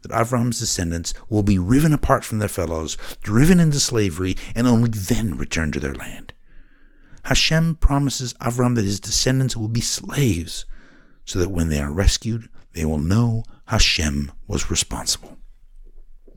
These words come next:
The plan is sensible, and yet it does not work. Even with exile and slavery and redemption,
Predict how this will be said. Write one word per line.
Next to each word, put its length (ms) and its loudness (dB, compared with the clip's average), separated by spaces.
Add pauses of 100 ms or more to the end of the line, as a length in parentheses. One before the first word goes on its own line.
(1000)
The 120 2
plan 320 8
is 80 4
sensible, 500 2 (1000)
and 160 -2
yet 260 4
it 140 -4
does 220 -4
not 200 -2
work. 420 -10 (760)
Even 280 6
with 240 2
exile 640 0
and 120 -2
slavery 680 6
and 100 0
redemption, 640 2